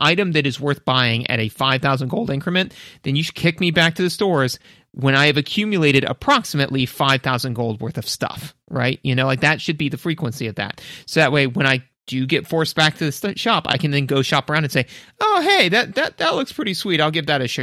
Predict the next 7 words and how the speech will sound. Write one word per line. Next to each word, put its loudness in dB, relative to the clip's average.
try," -4
or -2
something -6
of -8
that -4
nature, -8
right? -2